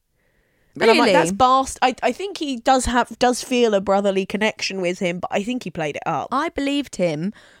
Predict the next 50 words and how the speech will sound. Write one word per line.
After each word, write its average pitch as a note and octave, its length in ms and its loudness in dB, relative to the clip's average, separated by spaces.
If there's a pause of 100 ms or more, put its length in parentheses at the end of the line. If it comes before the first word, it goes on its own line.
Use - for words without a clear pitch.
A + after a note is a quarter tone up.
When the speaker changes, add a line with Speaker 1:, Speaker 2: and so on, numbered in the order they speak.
(140)
Speaker 2:
but F#3 360 0 (300)
he, D#4+ 340 -6
he D#4+ 160 0
literally F4 360 -4
could A#3+ 260 -2
have G#3+ 100 0
just G3+ 240 -6
not G3 320 -2
voted F#3 400 -2
for - 80 -10
him. E3 140 -4
Speaker 1:
I F4+ 100 6
know. C5+ 540 6
Speaker 2:
And A#3 100 2
I B3 80 2
think D4 200 0
that B3 140 0
would A3+ 100 -2
have A3+ 120 0
even G#3+ 300 -4
been F#3+ 240 -4
quite G3+ 240 -2
a F#3+ 40 -6
good F3+ 200 -2
move F#3+ 360 0 (100)
as, F3 380 -2 (360)
like, E3+ 480 -4 (680)
as G3 160 -2
a F3+ 60 -4
traitor F#3+ 720 -4
to - 100 -16
just F3 200 -10
be E3+ 100 -4
like, D#3+ 360 -4 (1000)
"I G3 120 0
just F3 200 -8
really F3 200 -2
don't E3+ 260 -2
think, E3+ 320 -6 (400)
I G3 100 0
Speaker 1:
It's F3 100 -2
Speaker 2:
just A#3+ 100 0
really G3 160 4
Speaker 1:
you. E3 80 -4
Speaker 2:
don't F3+ 160 0
think F3+ 160 -2
it's F3 120 -8
you." G3 240 0
And F3+ 120 0
then F3 340 -4